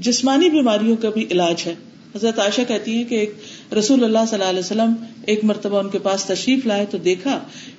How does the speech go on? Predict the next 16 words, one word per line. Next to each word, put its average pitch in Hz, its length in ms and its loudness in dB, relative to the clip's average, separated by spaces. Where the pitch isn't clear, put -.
کہ 233 60 -2
ایک 226 280 0
عورت 226 360 2
حضرت 214 320 -2
عائشہ 202 220 0
رضی 208 220 0
اللہ 185 140 0
تعالیٰ 185 300 -2
عنہا 196 260 -4
کو 220 120 0
دم 190 260 0
کر 170 180 -2
رہی۔ 170 120 -4
آپ 220 200 0
نے 254 140 4
فرمایا، 214 400 0